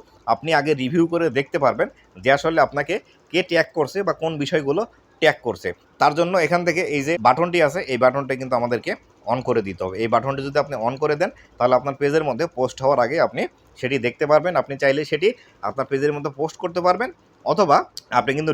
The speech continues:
ডিলিট করতে পারবেন। এবং এখান থেকে নিচের দিকে যে বাটনটি আছে, এই বাটনটিও কিন্তু একই ধরনের কাজ করে থাকে। এটি হলো উপরেরটি হলো কেউ আপনাকে, উপরেরটি হলো কেউ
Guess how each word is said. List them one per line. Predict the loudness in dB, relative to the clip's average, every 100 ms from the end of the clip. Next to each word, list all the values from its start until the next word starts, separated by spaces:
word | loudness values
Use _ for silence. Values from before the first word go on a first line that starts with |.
| -2
ডিলিট | -2 0
করতে | -2 2
পারবেন। | 2 2 -2 -8 _
এবং | -6 -2 0
এখান | 0 0
থেকে | 0 0 -2
নিচের | -2 -2
দিকে | -2 0
যে | 2 2
বাটনটি | 2 0 -2
আছে, | -2 -4 -6 -6
এই | 0
বাটনটিও | 2 0 -2 0 0
কিন্তু | 0 -2 -4 _ _ -2
একই | -2 -2 -2
ধরনের | -2 -4 -2
কাজ | -2 -2
করে | -2 -2
থাকে। | -2 -2 -4 _ -6
এটি | 2 4
হলো | 4 0 -6 _ _
উপরেরটি | -6 0 0 0 4 4
হলো | 6 2
কেউ | 2 2
আপনাকে, | 2 -2 -2 -4 _ _ -4
উপরেরটি | 2 2 2 2 4
হলো | 4 2
কেউ | 2